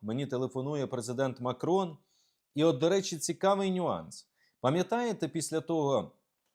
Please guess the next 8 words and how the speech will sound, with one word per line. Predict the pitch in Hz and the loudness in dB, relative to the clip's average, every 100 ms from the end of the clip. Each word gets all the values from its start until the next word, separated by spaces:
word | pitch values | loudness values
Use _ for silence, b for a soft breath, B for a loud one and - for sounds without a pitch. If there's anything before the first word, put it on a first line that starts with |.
| _ _ - | _ _ -4
як | 135 151 | 2 4
завершувався | 120 151 160 135 - 127 120 - 120 95 b b b - | 4 0 0 -2 -4 -4 -4 -4 -4 -4 b b b -8
саміт | - 165 147 135 170 | 2 2 2 0 -2
нато | 220 208 151 | -4 -2 -2
в | |
Гаазі | 107 120 113 95 107 | 2 4 4 2 -2
минулого | 123 135 131 117 117 | -4 -2 -2 -2 -4
тижня, | 113 87 80 76 | -4 -6 -8 -20